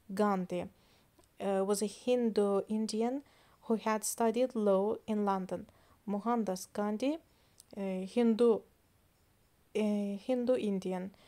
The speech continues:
Hə, Hindu hindularından idi. Yəni Amerikada yaşayan Hindistanlı belə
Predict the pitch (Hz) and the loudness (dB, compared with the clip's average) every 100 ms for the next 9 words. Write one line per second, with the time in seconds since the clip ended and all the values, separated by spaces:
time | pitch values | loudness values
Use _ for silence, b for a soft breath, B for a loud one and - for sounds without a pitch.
0 | b _ 220 190 - - 240 240 254 269 | b _ -2 -2 -6 -4 -2 0 4 4
1 | - - _ _ _ _ _ _ _ _ | 2 -4 _ _ _ _ _ _ _ _
2 | 208 185 185 190 190 190 185 185 180 190 | -2 -2 -2 -4 -4 -4 -6 -8 -8 -6
3 | 196 214 233 - _ _ 190 190 196 190 | -6 -4 -6 -10 _ _ -10 -6 -8 -8
4 | - _ _ - 214 220 214 214 202 196 | -12 _ _ -10 -4 -4 -2 -4 -2 -4
5 | 196 - 202 190 196 196 185 - _ _ | -4 -2 -2 -2 -4 -4 -6 -10 _ _
6 | 202 196 - 190 220 185 185 185 - | -4 -4 -4 -6 -4 -4 -6 -8 -10